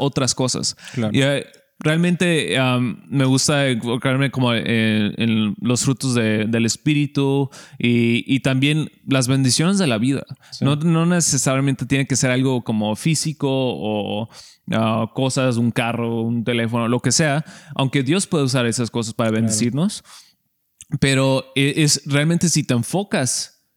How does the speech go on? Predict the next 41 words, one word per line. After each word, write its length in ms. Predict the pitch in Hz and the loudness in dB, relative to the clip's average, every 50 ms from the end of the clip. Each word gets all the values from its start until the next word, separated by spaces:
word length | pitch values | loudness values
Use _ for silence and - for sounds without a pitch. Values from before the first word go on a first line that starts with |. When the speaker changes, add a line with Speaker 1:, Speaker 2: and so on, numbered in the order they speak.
| _ - | _ -4
Speaker 1:
en 120 | 123 127 | 0 0
el 120 | 127 127 | 0 2
reino 360 | 120 127 139 151 156 156 147 135 | 2 0 2 2 2 2 2 2
de 60 | 127 | 2
Dios 220 | 123 127 127 - 131 | 2 2 0 0 -2
y 40 | |
su 160 | 117 - 131 113 | 0 0 0 0
justicia, 680 | 120 113 - - 135 139 143 - - 185 240 262 - _ _ _ _ _ _ _ _ _ _ _ _ - | 0 -2 0 0 0 0 0 0 0 -2 -2 -2 -6 _ _ _ _ _ _ _ _ _ _ _ _ -2
no, 260 | - 143 151 175 180 | 0 2 2 2 2
no 320 | 175 165 143 156 160 156 - | 0 -2 0 2 2 2 2
te 100 | - 185 | 2 0
vas 160 | 180 - 165 | 0 2 0
a 160 | 151 139 113 | 0 0 -2
tener 360 | - - 135 131 139 143 - | -2 -2 0 0 0 0 0
que 100 | - 160 | 0 -2
realmente 400 | 139 127 127 123 131 135 123 143 | 0 2 0 2 2 0 0 -2
preocupar 440 | - - 120 - 113 110 117 117 113 | -2 -2 -2 -2 0 0 0 -2 -2
por 120 | - 120 107 | -2 -4 -4
las 160 | 104 104 - | -4 -4 -4
otras. 440 | 123 - - - 117 - - - _ _ - _ _ - _ _ - | -6 -6 -8 -12 -14 -14 -14 -16 _ _ -20 _ _ -20 _ _ -6
Speaker 2:
Mm. 140 | 139 127 117 123 | -4 0 4 4
Speaker 1:
Y, 40 | 123 123 123 120 - - 123 | 4 4 4 2 0 0 0
y 40 | |
yo, 140 | 135 139 139 - 156 104 | 0 0 0 0 -2 0
y 360 | 151 156 143 143 143 143 151 | 2 2 4 4 4 4 2
eso 200 | 156 - - 190 | 2 2 2 2
yo 200 | 170 151 156 - | 2 2 0 0
creo 160 | - 170 151 | -2 -4 -2
que 80 | - - | -2 -2
te 100 | - 131 | 0 2
da 160 | 131 139 143 | 2 2 0
el, 760 | - - - - 120 123 120 117 110 107 104 104 110 - _ - | -2 -6 -4 -2 0 2 2 2 2 2 2 0 -2 -4 _ -2
eh, 540 | - 113 110 113 107 107 107 107 107 104 90 - - | 0 0 2 2 2 0 0 0 0 -2 -2 -4 -2
la 200 | - 120 120 117 | -2 0 2 2
llave 440 | 113 123 123 123 113 151 170 170 | 2 2 2 2 0 0 -2 -2
a, 220 | - - 123 123 120 | -2 0 0 0 0
a 320 | 117 - - - - 127 | 0 0 -2 -2 -2 0
saber 260 | - - 131 139 139 | 0 0 0 0 0
cómo 240 | - 151 160 180 175 | 0 0 0 2 2
ser 180 | - 160 139 - | 2 0 -2 0
contracorriente. 880 | - 127 117 - 113 - - 113 104 110 104 104 - - - 175 - | 0 -2 0 0 -2 -4 -2 -4 -2 -2 -2 -4 -4 -6 -10 -12 -12